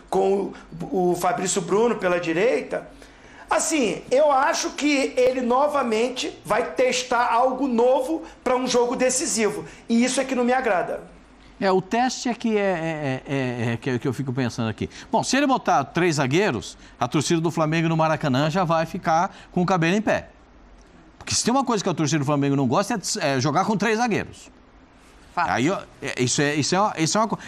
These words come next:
Speaker 2: ele até camufla um zagueiro como, como volante, mas se ele botar três zagueiros, zagueiros, aí a coisa vai ficar muito explícita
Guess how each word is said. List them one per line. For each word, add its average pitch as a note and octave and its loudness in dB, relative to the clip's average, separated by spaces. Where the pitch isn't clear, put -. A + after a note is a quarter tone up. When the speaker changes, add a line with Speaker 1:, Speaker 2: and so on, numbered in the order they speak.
Speaker 2:
ele B3+ 2
até C4+ 0
camufla B3 2
um G#3 2
zagueiro F3+ 2
como, D3+ -2
como E3 0
volante, G3 0
mas D3+ 0
se A3 0
ele A#3+ 0
botar G3+ 0
três G#3 0
zagueiros, D3+ 2
zagueiros, F3 0
aí D#3+ 2
a G3+ 0
coisa G3+ 0
vai G#3 0
ficar A3+ -2
muito G#3+ 0
explícita G3+ -2